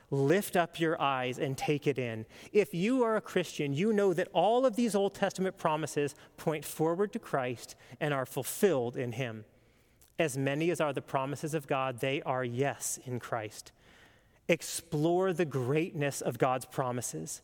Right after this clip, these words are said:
but recognize they are only found in one place. If you see that, then you will see that God's kingdom is like a treasure hidden in a field, and you will sell all you have to buy that field.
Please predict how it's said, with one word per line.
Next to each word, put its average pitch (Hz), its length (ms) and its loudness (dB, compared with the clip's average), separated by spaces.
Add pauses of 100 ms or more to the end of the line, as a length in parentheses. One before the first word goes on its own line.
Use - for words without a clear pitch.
(300)
but 165 140 2
recognize 143 800 -2
they 147 180 2
are 131 220 0
only 160 520 0
found 120 460 -2
in 127 220 -2
one 120 180 -2
place. 113 500 -6 (600)
If 190 180 4
you 196 160 2
see 262 300 2
that, 147 440 0 (300)
then 180 160 4
you 180 180 2
will 240 140 0
see 185 320 2
that 165 180 -4
God's 156 360 0
kingdom 143 440 2
is 156 120 -2
like 151 180 0
a 151 60 0
treasure 156 560 0
hidden 139 260 -2
in 131 100 -2
a 127 60 -2
field, 131 460 -4 (440)
and 165 160 0
you 147 140 4
will 180 140 2
sell 165 320 0
all 147 260 2
you 180 200 -2
have 123 480 -4
to 156 100 0
buy 120 420 0 (260)
that 131 480 -2 (340)
field. 110 520 -10